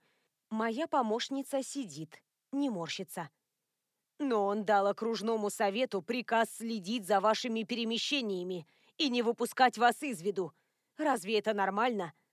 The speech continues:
Все верные почившему графу люди были возмущены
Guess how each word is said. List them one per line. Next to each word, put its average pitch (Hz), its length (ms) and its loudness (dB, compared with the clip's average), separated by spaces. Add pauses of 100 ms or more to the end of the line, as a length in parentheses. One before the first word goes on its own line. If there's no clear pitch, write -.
(320)
Все 277 380 -2
верные 214 540 0
почившему 240 720 0
графу 214 420 4
люди 214 380 -2
были 233 260 0
возмущены 226 840 0